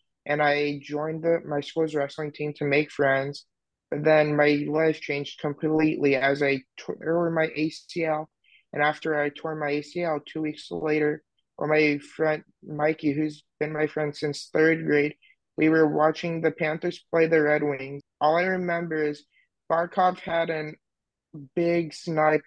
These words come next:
O T winner. We're celebrating, and the next thing you know,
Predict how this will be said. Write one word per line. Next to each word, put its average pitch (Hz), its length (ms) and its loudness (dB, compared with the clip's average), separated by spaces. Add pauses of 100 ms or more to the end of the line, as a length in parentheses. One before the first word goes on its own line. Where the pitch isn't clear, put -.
(100)
O 160 160 6
T 170 220 -2
winner. 151 340 -2 (440)
We're 165 140 0
celebrating, 160 1000 0
and 160 180 -6
the 160 60 0
next 160 320 -2
thing 175 160 -2
you 170 140 -2
know, 156 260 2